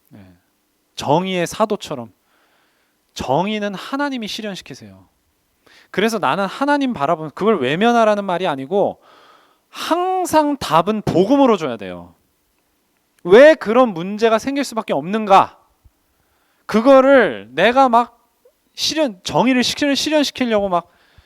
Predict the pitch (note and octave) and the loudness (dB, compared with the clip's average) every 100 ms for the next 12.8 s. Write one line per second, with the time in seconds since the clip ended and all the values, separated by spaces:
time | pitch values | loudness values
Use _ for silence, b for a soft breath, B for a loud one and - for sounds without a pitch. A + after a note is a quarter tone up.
0 | b b b - C#3+ - B2 E3 D#3+ - | b b b -10 -8 -4 -4 -4 -8 -10
1 | B2+ D3 B2 A#2 A#2 B2 B2 F#3 D#3+ F#3+ | -6 -6 -6 -10 -10 -10 -6 -6 -4 -6
2 | - C3 C3 C3 A#2+ A2+ A2+ A2+ A2+ G#2 | -8 -8 -8 -10 -10 -12 -12 -14 -16 -16
3 | G#2 F#2 F2+ G2+ G2 G2 F2+ F2 E2+ A2 | -18 -20 -20 -20 -16 -16 -16 -20 -20 -20
4 | _ b b b b b b b b - | _ b b b b b b b b -4
5 | C3 E3 A#3+ A#3+ D#3+ G3 F#3+ - D3 D#3 | -2 2 2 2 0 0 -2 -4 -4 -4
6 | D3+ D3+ A2 G2 G2 A2+ G2+ F2 _ _ | -8 -10 -12 -12 -12 -12 -12 -18 _ _
7 | _ _ _ _ _ _ _ _ B B | _ _ _ _ _ _ _ _ B B
8 | B - B3+ F#3 F#3 A#3+ G#3+ E3+ A3+ B3+ | B -4 0 2 2 2 -2 -4 -4 -2
9 | B3+ G#3+ F3 G#3+ G#3+ G#3 F3 D#3+ G3+ A3 | -2 -2 0 2 2 0 -4 -4 -2 -2
10 | G#3+ A3 F3 G#3+ B3+ B3 - C#3+ F#3+ B3 | 0 0 2 2 2 0 0 2 4 4
11 | D#4+ G#3 - C4 B3+ F#3 F3 G3+ G3 G3+ | 4 2 0 -2 -2 0 0 0 0 -2
12 | G3+ F3+ C3+ E3 F#3 F#3 F3+ F3+ | -4 -6 -8 -8 -2 -2 -2 -6